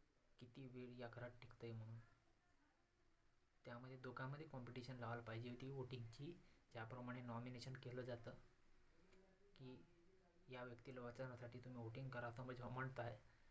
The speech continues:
तर मग वोटिंगच्या वेळेस हे ठरलं असतं ना. आणि त्या सगळ्यामध्ये वोटिंग सर्वात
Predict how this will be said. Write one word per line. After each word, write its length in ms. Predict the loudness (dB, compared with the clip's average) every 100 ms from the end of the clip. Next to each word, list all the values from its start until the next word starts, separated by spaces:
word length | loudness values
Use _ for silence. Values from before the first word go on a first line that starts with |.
| -18 -8
तर 60 | -2
मग 160 | -2 -2 -8 -16 -20 -20 -20 -20 -20 -20 -20 -20 -20 -20 -20 -20 -20 -12
वोटिंगच्या 480 | -8 -4 -2 4 4
वेळेस 260 | 4 0 0
हे 120 | 0
ठरलं 340 | 4 4 4
असतं 220 | 2 2 0
ना. 200 | 2 -2 -4 -10 -12 -12 -14 -16 -6
आणि 360 | -2 0 0 0
त्या 100 | 0
सगळ्यामध्ये 720 | 2 4 4 4 4 4 4 2 -4 -8 -10 -10 -2
वोटिंग 460 | 4 4 4 2 0
सर्वात 440 | 2 4 6 4